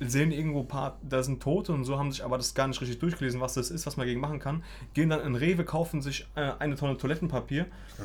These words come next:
Speaker 2: was die damit machen wollen, Digga.
Speaker 1: fünfhundert Packungen Sakrotan, leben dann zu Hause, wasch-, trinken wahrscheinlich Sakrotan den ganzen Tag, weißt du, ich meine, anstatt Parfüm Sakrotan am Hals und sowas.
Speaker 2: Digga,
Speaker 1: Du
Speaker 2: du
Speaker 1: weißt, was ich meine,
Speaker 2: Ich
Speaker 1: Digga.
Speaker 2: weiß genau, was du meinst.
Speaker 1: Das ist, Digga, aber die haben halt irgendwo einfach Wissen gehört, angenommen und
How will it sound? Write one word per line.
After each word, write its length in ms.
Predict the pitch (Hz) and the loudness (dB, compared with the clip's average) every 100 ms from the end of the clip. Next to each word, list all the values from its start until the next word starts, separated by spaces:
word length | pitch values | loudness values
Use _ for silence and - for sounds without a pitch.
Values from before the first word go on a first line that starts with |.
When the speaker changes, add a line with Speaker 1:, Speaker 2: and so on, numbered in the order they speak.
| 95 | -6
Speaker 2:
was 120 | 95 | -6
die 80 | 95 | -4
damit 200 | 101 110 | -4 -2
machen 240 | 131 151 | -4 -2
wollen, 200 | 107 95 | -2 -2
Digga. 260 | 95 92 92 | -4 -4 -2
Speaker 1:
fünfhundert 420 | - 160 160 143 | 2 4 4 2
Packungen 260 | 143 143 131 | 0 0 0
Sakrotan, 580 | 131 - 117 135 160 139 | 0 -2 0 2 4 4
leben 180 | 147 | 2
dann 140 | 143 131 | 2 0
zu 100 | 131 | 2
Hause, 240 | 143 143 | 2 2
wasch-, 220 | 131 127 | 0 -2
trinken 300 | - 185 202 | 0 2 4
wahrscheinlich 320 | 156 127 123 120 | 4 2 0 2
Sakrotan 480 | 117 120 110 110 | 0 -2 0 2
den 80 | 113 | 4
ganzen 260 | 113 113 117 | 2 0 -4
Tag, 180 | 131 127 | -4 -2
weißt 140 | 135 | -2
du, 40 | |
ich 100 | 139 | -2
meine, 200 | 147 139 | -4 -4
anstatt 300 | - 123 131 | -4 -2 -2
Parfüm 380 | - - 165 151 | -4 -2 0 2
Sakrotan 560 | 135 135 131 120 175 226 | 2 2 2 0 0 0
am 180 | 139 127 | -2 2
Hals 220 | 143 147 | 2 2
und 80 | 135 | 2
sowas. 400 | 156 185 - - - - - - - | 4 2 -2 -8 -12 -12 -12 -12 -8
Speaker 2:
Digga, 140 | 107 110 | 0 4
Speaker 1:
Du 60 | 131 | 8
Speaker 2:
du 40 | |
Speaker 1:
weißt, 180 | 220 233 | 8 8
was 160 | 170 - | 6 4
ich 100 | 135 | 6
meine, 220 | 214 277 | 6 6
Speaker 2:
Ich 80 | 160 | 6
Speaker 1:
Digga. 140 | 120 | 8
Speaker 2:
weiß 140 | - 214 | 6 6
genau, 160 | 220 | 2
was 100 | 226 | 2
du 60 | 143 | 0
meinst. 260 | 120 113 | 0 2
Speaker 1:
Das 120 | 131 135 | 4 4
ist, 300 | - - 147 | 4 4 4
Digga, 140 | 156 | 6
aber 180 | 147 170 | 6 4
die 120 | 160 | 6
haben 140 | 165 190 | 6 6
halt 160 | 180 | 4
irgendwo 480 | 214 233 180 151 170 | 4 8 8 6 2
einfach 320 | - 202 160 | 2 2 2
Wissen 260 | 156 - 185 - - - - 160 - 165 139 - - | 2 2 -2 -4 -14 -14 -6 -6 -4 -4 -6 -6 4
gehört, 340 | 135 175 302 - | 8 8 6 0
angenommen 400 | - 147 131 110 127 - - - | 4 6 6 4 0 -10 -14 -4
und 240 | - 143 | 0 0